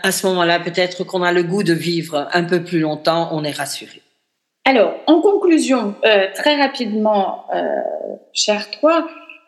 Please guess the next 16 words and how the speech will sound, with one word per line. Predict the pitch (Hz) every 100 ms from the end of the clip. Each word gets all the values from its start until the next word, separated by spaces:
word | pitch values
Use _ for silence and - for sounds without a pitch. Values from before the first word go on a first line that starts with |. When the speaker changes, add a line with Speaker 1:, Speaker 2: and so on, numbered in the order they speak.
| -
Speaker 2:
euh, |
souvent | 220 - 359 359 349 285
en |
France, | 262 233 240 330 -
les | 220 208
espoirs | 214 - 269 262 262
sur | 247 247
cette | - 330 330
question | 214 - 175 175 - -
se | 220
sont | 214 240
soldés | 240 220 214 247
par | 233 214
une | 208
douche | 214 240 -
froide. | - 339 285